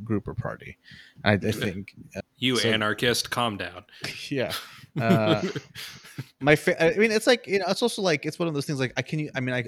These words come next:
Speaker 1: I can imagine there may be people who, like, would watch Dimension twenty and, and be upset that their dungeon master was not so adept as Brennan Lee Mulligan, you know, like, that, how is, is that a fair thing?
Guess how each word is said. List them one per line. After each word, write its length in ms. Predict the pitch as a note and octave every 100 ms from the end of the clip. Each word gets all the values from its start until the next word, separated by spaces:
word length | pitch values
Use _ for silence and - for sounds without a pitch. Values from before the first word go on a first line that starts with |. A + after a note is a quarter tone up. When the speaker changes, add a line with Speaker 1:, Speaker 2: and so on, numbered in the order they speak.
| B2
Speaker 1:
I 80 | A2+
can 200 | - B2+
imagine 420 | A2+ A2+ A#2 A2+
there 140 | G#2+
may 160 | G#2 A#2
be 160 | B2 A#2
people 340 | A#2+ A2+ A2
who, 220 | A2 G#2
like, 180 | G2 G2
would 80 | G2+
watch 300 | G2+ G#2 - A2
Dimension 460 | A2 G#2+ G#2 - G2+
twenty 480 | - G#2 G2 - - _ - -
and, 260 | A#2 A2 A2
and 240 | A2+ G#2+
be 140 | A#2
upset 400 | A#2 - - A#2
that 140 | A2+ F#2+
their 120 | G#2
dungeon 380 | G2 G#2+ A2+ G#2+
master 360 | G2+ G#2 - G2
was 200 | G2 G2+
not 240 | G#2 G#2
so 320 | - G#2 G#2
adept 560 | G2 G2 G2+ - - -
as 220 | A2 A2 -
Brennan 360 | A#2 A2 G#2+
Lee 100 | G#2
Mulligan, 580 | G2+ G#2 G#2+ F#2+ B1+ D2 - - - _
you 100 | A#2
know, 200 | B2 C#3
like, 340 | D3 C#3+ - - _ _ _ _ -
that, 400 | C#3+ C#3+ D#3+ D#3+
how 200 | - D#3+
is, 180 | E3 C#3
is 160 | D3 B2
that 160 | C3+
a 40 | B2
fair 300 | - A2+ G#2+
thing? 400 | - G2+ A#1